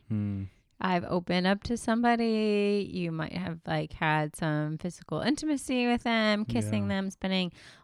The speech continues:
Speaker 2: a lot of hours with them, getting to know them, talking about stuff you, you don't share with most people.
Speaker 1: Yes.
Speaker 2: And then for them to say, "Well, yeah, I think I'm just gonna keep looking around."
Speaker 1: Oh, man.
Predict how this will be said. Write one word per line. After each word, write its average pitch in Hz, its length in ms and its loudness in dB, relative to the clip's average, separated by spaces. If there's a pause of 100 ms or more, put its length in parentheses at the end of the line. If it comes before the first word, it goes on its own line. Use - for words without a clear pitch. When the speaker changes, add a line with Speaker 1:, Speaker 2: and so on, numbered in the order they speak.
Speaker 2:
a 190 60 2
lot 175 80 6
of - 80 2
hours 202 300 8
with 196 120 0
them, 196 300 4
getting 180 240 0
to - 140 -4
know 175 300 6
them, 175 480 4
talking 175 320 -4
about - 160 0
stuff - 280 -6
you, 190 120 -4
you 175 140 -2
don't 175 240 0
share 170 300 -2
with 170 120 -4
most 165 280 -8
people. 214 640 6
Speaker 1:
Yes. - 460 -4 (120)
Speaker 2:
And 196 220 0
then 170 160 0
for 170 160 -4
them 170 220 -2
to - 100 -12
say, 160 720 0 (180)
"Well, 233 320 -4 (800)
yeah, 330 300 4
I 320 40 4
think 330 180 2
I'm 320 60 4
just - 160 -4
gonna 294 140 2
keep - 240 -4
looking 214 340 4
around." 220 760 4
Speaker 1:
Oh, 98 60 -2
man. 95 540 -2